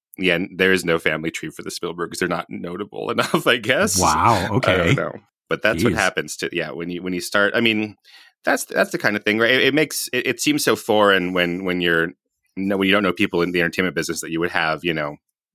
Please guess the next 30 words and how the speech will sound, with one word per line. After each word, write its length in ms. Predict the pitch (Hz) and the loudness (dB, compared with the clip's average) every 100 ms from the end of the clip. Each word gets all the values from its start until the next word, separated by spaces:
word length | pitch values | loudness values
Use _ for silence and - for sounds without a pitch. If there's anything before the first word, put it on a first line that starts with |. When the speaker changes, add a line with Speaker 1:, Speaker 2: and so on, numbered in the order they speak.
| _ _ - - - - - | _ _ -20 -20 -20 -20 -2
Speaker 1:
everyone 340 | 107 101 95 | 2 4 4
sort 180 | 87 87 | 2 0
of 60 | 87 | 0
intermarrying 680 | 98 90 87 82 85 82 82 | 0 2 2 4 4 4 2
and 80 | 82 | 0
knowing 280 | 82 80 | 0 0
each 160 | 80 - | -4 -4
other 180 | 80 80 | -4 -4
and 100 | 80 | -4
mixing 240 | 82 87 | -6 -6
each 140 | 82 87 | -4 -4
other. 220 | 80 85 | -4 -4
But, 240 | 90 - | -2 -2
you 80 | 131 | -4
know, 140 | 110 113 | -6 -4
that 140 | - | 0
Speaker 2:
Mm-hmm. 120 | 113 | 2
Speaker 1:
just 240 | 92 92 - | 2 -2 -2
makes 260 | 104 - | -2 0
sense 420 | - 82 - - - | 0 0 -2 -6 -4
when, 240 | 87 80 | -4 0
Speaker 2:
Yeah. 200 | 131 254 - - _ - _ | 2 2 -2 -12 _ -20 _
Speaker 1:
you 120 | 95 87 | -2 0
know, 140 | 85 95 - | 0 -4 -6
people 300 | 95 98 87 | 0 0 2
find 320 | 90 87 87 | 2 2 2
each 160 | 87 - | 0 0
other 200 | 87 90 | 0 0
through 240 | 92 90 | 0 -2
work. 320 | 78 85 110 | 0 0 -2